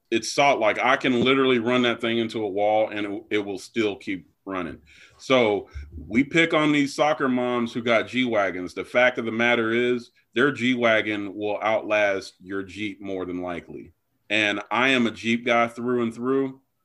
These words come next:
I've driven C Js, I've driven T Js, I've driven Y Js, I've even driven the J K, and I had the privilege of driving the new J L. Now, that's an interesting topic right there. Out the factory,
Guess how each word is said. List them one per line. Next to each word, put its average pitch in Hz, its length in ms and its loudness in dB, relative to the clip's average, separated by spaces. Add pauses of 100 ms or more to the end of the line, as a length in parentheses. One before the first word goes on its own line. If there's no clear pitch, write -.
(120)
I've 98 160 -4
driven 107 400 -2
C 139 340 -6
Js, 120 480 0
I've 92 140 -10
driven 95 340 -6
T 143 320 -10
Js, 123 400 -2
I've 95 140 -12
driven 101 480 -6 (160)
Y 123 320 0
Js, 120 520 -2
I've 101 220 -4 (100)
even 113 260 -4
driven 104 320 -6
the 92 80 -8
J 123 240 -2
K, 135 340 -2
and 104 100 -4
I 101 80 -4
had 135 320 4
the 147 60 -4
privilege 151 540 -4
of 120 100 -4
driving 139 560 0 (320)
the - 80 -2
new 135 220 0
J 151 440 0
L. 131 260 -2 (300)
Now, 104 200 -4
that's 160 260 4
an 139 100 2
interesting 117 720 -4
topic 120 420 -4
right 87 200 -6
there. 90 280 -6 (420)
Out 151 220 4
the 135 80 -2
factory, 220 800 0